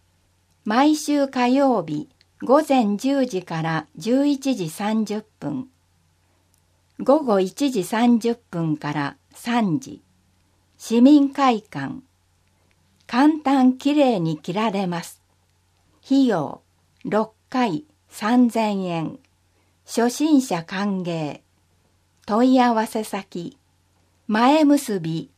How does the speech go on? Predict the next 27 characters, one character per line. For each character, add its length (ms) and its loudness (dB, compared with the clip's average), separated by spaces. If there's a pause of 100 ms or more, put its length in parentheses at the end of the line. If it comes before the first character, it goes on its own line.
(120)
着 140 -2
付 200 -6
け 200 -2
研 320 4
究 360 0
会、 320 -10 (540)
三 220 8
村 340 4
ま 220 -2
で。 240 -12 (920)
電 440 -2
話、 240 -6 (760)
零 360 2
八 420 -6
零 380 -6 (440)
九 320 0
一 380 -4
二 320 -2
九 400 -2
の 320 -4 (200)
七 400 0
一 460 -2
一 320 -6
二。 380 -6 (2750)
地 300 2
域 260 2
猫、 540 -2